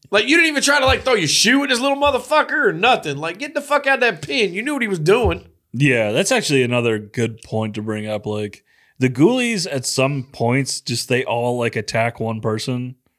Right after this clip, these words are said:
Speaker 2: you know?
Speaker 1: Yeah.
Speaker 2: And they, the person literally does nothing to protect themselves.
Speaker 1: Uh-uh. Like, what the
Speaker 2: Bobo
Speaker 1: fuck?
Speaker 2: Johnny Depp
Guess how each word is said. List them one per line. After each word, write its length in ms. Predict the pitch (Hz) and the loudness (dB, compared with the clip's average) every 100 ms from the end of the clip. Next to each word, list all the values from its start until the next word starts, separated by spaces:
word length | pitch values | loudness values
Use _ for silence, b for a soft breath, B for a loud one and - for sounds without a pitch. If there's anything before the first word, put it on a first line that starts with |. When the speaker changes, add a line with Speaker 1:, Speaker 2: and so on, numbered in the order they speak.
| _ | _
Speaker 2:
you 120 | 131 143 | 0 2
know? 300 | 147 147 151 | 2 -2 -4
Speaker 1:
Yeah. 280 | 170 151 92 | -2 -2 -2
Speaker 2:
And 120 | 127 135 | 0 2
they, 220 | 139 139 | 0 -2
the 160 | 143 127 | -4 -4
person 540 | - 190 151 156 123 117 | 0 0 0 -2 -6 -4
literally 420 | 120 139 131 123 | 0 2 4 2
does 260 | 113 107 | 2 0
nothing 520 | 110 104 110 98 98 - _ _ - | -2 -8 -8 -12 -14 -20 _ _ -4
to 100 | 123 | -2
protect 320 | 117 120 101 | 0 -2 -6
themselves. 540 | 101 98 101 98 98 - | -8 -10 -12 -12 -12 -8
Speaker 1:
Uh-uh. 360 | - 139 113 76 b b b b - _ _ _ _ | -6 -4 -8 -10 b b b b -20 _ _ _ _
Like, 300 | 151 156 156 _ | -2 -2 -2 _
what 140 | 190 226 | -4 2
the 60 | |
Speaker 2:
Bobo 280 | 151 156 147 | 2 4 4
Speaker 1:
fuck? 40 | 139 | 2
Speaker 2:
Johnny 300 | 135 139 127 | 0 -2 -2
Depp 360 | 120 123 117 | -2 0 0